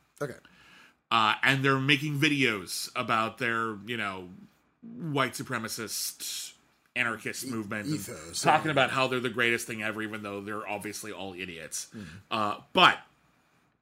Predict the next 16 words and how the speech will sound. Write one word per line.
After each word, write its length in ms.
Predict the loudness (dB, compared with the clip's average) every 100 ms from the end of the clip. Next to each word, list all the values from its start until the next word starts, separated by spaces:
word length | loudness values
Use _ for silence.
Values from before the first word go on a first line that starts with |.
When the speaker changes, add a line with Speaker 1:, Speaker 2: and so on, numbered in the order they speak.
| _ _ _ _ _ _ _ _ _ 6
Speaker 2:
but 260 | 6 6 0 _ _ -20 -20 _ _ _ _ _ -10
they 220 | 2 4
do 260 | 4 4 4
have 140 | 2
a 60 | -2
plan 680 | -4 -2 2 2 0 -6 -12 _ _ _
that 100 | -4
is 160 | -2 -2
unlike 520 | -4 -2 0 0 -2 -12 -18 -20 _
any 280 | -4 -2 2
other 260 | 0 0 -2
plan 560 | -4 -4 -2 -2 -4 -6
of 240 | -8 -6
the 160 | -4 2
era, 480 | 4 6 6 4 -2 _ _ _ _ _ _ 6
and 520 | 10 10 8 6